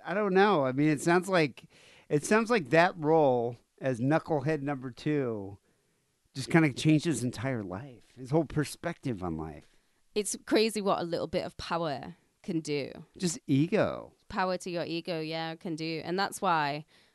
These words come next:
Speaker 2: I got the covid, 'cause I was bragging. I was feeling
Speaker 1: <laughs>
Speaker 2: powerful. And then I got the covid. This is it. It's
Speaker 1: But
Speaker 2: a moral story, people.
Speaker 1: the thing with this guy, though, it, it didn't have to end up this way.
Speaker 2: Of
Speaker 1: I mean, he
Speaker 2: course
Speaker 1: had
Speaker 2: not.
Speaker 1: so many opportunities.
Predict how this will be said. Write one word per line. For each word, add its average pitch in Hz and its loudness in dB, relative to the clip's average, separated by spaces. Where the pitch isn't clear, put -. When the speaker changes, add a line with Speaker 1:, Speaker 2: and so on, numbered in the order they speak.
Speaker 2:
I 170 -2
got 156 -6
the 160 -10
covid, 139 -8
'cause 151 -12
I 160 -2
was 170 -4
bragging. 160 -6
I 180 0
was 180 -2
feeling 180 -2
Speaker 1:
<laughs> - -
Speaker 2:
powerful. 180 0
And 196 -2
then 190 0
I 196 2
got 190 0
the 190 -8
covid. 185 -4
This 175 -14
is 175 -18
it. 165 -12
It's - -20
Speaker 1:
But 175 -4
Speaker 2:
a - -10
moral 190 2
story, 165 -6
people. - -14
Speaker 1:
the 196 4
thing 233 6
with 185 2
this 151 4
guy, 127 2
though, 101 -2
it, 113 -6
it 165 -2
didn't 165 8
have 139 0
to 147 -2
end 127 2
up 113 -6
this 101 -8
way. 73 -14
Speaker 2:
Of - -12
Speaker 1:
I - 0
mean, 151 6
he 180 12
Speaker 2:
course 208 8
Speaker 1:
had 196 4
Speaker 2:
not. 143 -6
Speaker 1:
so 226 4
many 208 6
opportunities. 160 -2